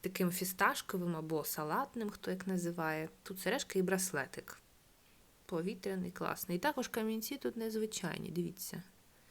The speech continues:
Не класичні такі, там цікаве огранювання.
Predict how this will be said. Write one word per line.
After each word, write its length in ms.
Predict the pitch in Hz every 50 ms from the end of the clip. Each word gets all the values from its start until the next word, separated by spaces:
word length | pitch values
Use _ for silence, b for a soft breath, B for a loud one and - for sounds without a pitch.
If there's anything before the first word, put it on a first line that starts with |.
| B B B B B B B B B B -
Не 140 | 202 196 202
класичні 680 | 202 202 214 214 208 208 - - - 185 - - 170 156
такі, 280 | - 165 170 - 254
там 180 | - - 180 165
цікаве 460 | - - 185 185 - 170 160 160 165
огранювання. 880 | 160 160 165 170 170 175 170 180 180 190 214 254 285 269 254 254 262